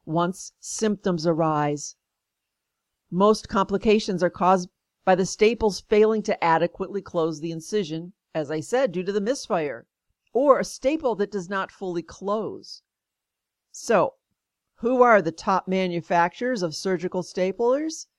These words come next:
Covidien and Ethicon are the two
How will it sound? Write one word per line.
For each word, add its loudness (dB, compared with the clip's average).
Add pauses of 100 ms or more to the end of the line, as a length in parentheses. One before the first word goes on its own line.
(560)
Covidien 0
and -2
Ethicon -4
are 0
the -6
two -6